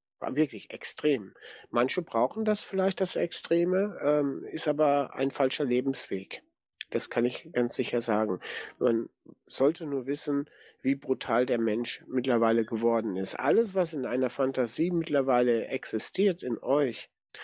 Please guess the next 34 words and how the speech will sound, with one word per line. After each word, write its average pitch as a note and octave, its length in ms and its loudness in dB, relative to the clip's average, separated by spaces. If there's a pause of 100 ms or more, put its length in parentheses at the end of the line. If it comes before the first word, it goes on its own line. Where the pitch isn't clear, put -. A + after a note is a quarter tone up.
(120)
das - 180 -4
hat - 160 -2
der B2 60 2
Mensch A2+ 380 0
sicher D#3+ 400 0
schon A#2 300 -4
getan, F#2 460 -2
von A#2+ 180 0
der A2 100 2
brutalsten C3 1160 -2
Seite - 480 0
aus - 220 0
gesehen, G2+ 340 2
sei A2 160 4
es A2 160 0
mit A2+ 140 -4
Foltermethoden, A2+ 800 -2
et - 260 -2
cetera A2+ 540 -2
oder A2 220 0
sonstigen. G#2+ 680 -2 (420)
Alles, - 500 0 (280)
was - 300 -6
im A2+ 160 -8
Gedanken - 440 -2
ist. G2+ 220 -2
Und G#2+ 180 0
da E3 260 2 (380)
dürfen D3+ 300 0
wir - 160 -6
auch G3+ 240 0
mal A2 220 0
im G#2+ 280 -4 (380)
Ganzen A2+ 640 -2